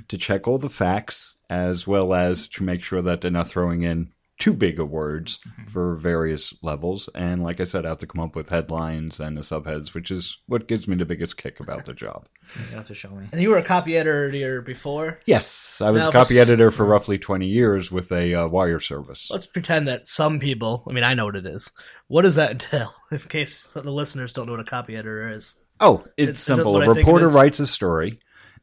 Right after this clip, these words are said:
Speaker 1: Um, the copy editor checks the story, make sure all the facts are there.
Speaker 3: So you did fact checking too?
Speaker 1: Yes, you have to do fact checking. You could go back to the reporter and say, "This doesn't make sense. Explain it."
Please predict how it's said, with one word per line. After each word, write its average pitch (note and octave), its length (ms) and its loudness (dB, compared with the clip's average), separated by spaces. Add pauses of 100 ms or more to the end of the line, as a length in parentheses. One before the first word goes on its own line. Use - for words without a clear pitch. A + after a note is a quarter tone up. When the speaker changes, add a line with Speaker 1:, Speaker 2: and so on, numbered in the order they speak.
(160)
Speaker 1:
Um, G2 380 0
the G2+ 200 -2
copy C#3 400 2
editor F#2 380 0 (260)
checks - 360 -4
the D#3 120 -4
story, F2+ 500 -2
make E2 180 -6
sure F#2 300 -2
all F#2 160 0
the G#2 80 -6
facts - 460 -4
are F2+ 100 -4
there. E2 380 -2
Speaker 3:
So F#3 100 -6
you F3+ 100 2
did - 120 -10
fact D#3+ 240 0
checking D3 360 -6
too? F3+ 360 -10
Speaker 1:
Yes, - 420 -2
you E2+ 80 -4
have F2 140 -4
to A#2+ 80 -6
do A#2 120 -2
fact C3 300 0
checking. D#3+ 640 -6
You G#2 160 -2
could F2+ 180 -4
go F2+ 180 2
back F2+ 280 -2
to F#2 80 -12
the F#2 40 -6
reporter F#2+ 540 0
and F2+ 140 -2
say, F2 220 -2
"This F2 220 -4
doesn't F#2 360 0
make E2+ 200 -4
sense. A2+ 440 -4
Explain - 640 -4
it." A#2+ 180 -6